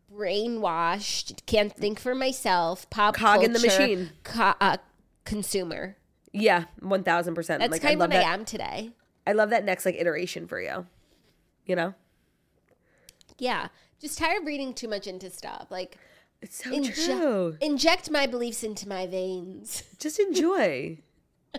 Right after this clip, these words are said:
Speaker 1: I'm just along for the ride, people.
Speaker 2: Yeah.
Speaker 1: Yeah. Who's, who else should I like then?
Speaker 2: Oh, like, industry plant energy?
Speaker 1: Yeah.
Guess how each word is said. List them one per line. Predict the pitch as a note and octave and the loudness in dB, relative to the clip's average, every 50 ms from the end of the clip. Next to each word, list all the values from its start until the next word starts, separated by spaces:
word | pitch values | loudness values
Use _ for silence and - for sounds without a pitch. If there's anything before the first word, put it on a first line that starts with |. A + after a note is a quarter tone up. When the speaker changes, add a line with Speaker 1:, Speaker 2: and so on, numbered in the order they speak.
| - _ - C4+ - - - - - - - - | -14 _ -12 -12 -12 -12 -16 -16 -16 -16 -8 -2
Speaker 1:
I'm | - D#4 E4+ | 0 0 0
just | F4+ F4 - | 0 -2 4
along | D#4 C#4+ B3+ B3+ B3 A#3 | 6 6 6 6 2 0
for | A#3 A3 G#3+ | -2 -4 -2
the | F#3+ F#3+ | 0 0
ride, | F#3+ G3 G#3 G3+ G3 G3 F#3+ F3+ - | 0 0 0 -2 -2 -4 -6 -6 -6
people. | - F#3+ F3+ - F3+ F#3+ G#3+ A3 A#3+ C4+ A#4+ D#5 D#5+ D#5+ D#5 D5 C5+ A#4+ - | -8 -10 -8 -6 -8 -8 -6 2 10 10 10 10 10 6 4 2 2 2 4
Speaker 2:
Yeah. | B3 A3+ G3+ F#3+ F3+ F3+ F3+ F3 F3 - - | 4 4 4 2 0 -4 -6 -6 -10 -10 -6
Speaker 1:
Yeah. | D4+ F4+ G#4+ B4 B4+ A4+ E4 - - A#3 | -2 0 0 2 2 2 2 0 0 0
Who's, | A#3+ E4 G#4 G#4+ G#4+ - - - - - - - | 2 2 2 2 0 -6 -14 -18 -20 -20 -16 -8
who | - F4+ G4 | -4 0 2
else | F#4 F#4+ G4 - - | 2 2 2 0 0
should | - C4 | 0 0
I | A3+ G#3+ G#3 | 0 0 0
like | G#3 G3+ G3 G3+ - | 2 0 0 0 -2
then? | G#3+ G#3 E3+ E3 D#3+ F#3+ G#3+ G3+ - _ _ _ _ _ _ _ _ _ _ _ _ _ _ _ _ _ _ _ _ _ _ _ _ - | -2 -2 0 0 -2 -4 -6 -10 -14 _ _ _ _ _ _ _ _ _ _ _ _ _ _ _ _ _ _ _ _ _ _ _ _ 0
Speaker 2:
Oh, | - G#3 | 0 2
like, | G#3 G3+ F#3+ | 2 2 0
industry | F3 G3 G3+ F#3 - - F#3+ | 0 -2 -2 -2 -4 -4 -4
plant | F3 - F#3+ E3 D#3 C#3 | -2 0 2 2 2 2
energy? | E3 F3+ F#3 F#3+ F#3 G#3 G#3 A3 B3 C4 A#3+ G#3+ | 0 0 0 0 0 0 0 0 0 -2 -2 -6
Speaker 1:
Yeah. | A#3 G#3+ F3+ E3+ E3+ F#3 | -6 -4 -4 -4 -6 -10